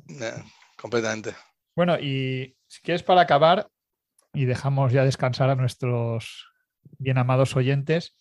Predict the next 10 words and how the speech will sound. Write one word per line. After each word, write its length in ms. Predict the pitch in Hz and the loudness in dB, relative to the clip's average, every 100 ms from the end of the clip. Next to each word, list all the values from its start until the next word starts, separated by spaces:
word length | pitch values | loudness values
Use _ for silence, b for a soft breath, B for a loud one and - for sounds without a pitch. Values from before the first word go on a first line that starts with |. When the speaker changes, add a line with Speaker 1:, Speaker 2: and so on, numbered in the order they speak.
| _ _ _ _ _ _ _ _ _ | _ _ _ _ _ _ _ _ _
Speaker 2:
a 80 | - | -2
ver 120 | 143 | 0
un 120 | 185 175 | 0 -4
poco, 180 | 175 | 0
ya 100 | 180 | 4
que 60 | 170 | 4
hemos 140 | 185 | 2
empezado 380 | 180 175 156 160 | 0 0 4 4
el 80 | 160 | 4
año, 360 | 165 180 208 | 2 -2 -6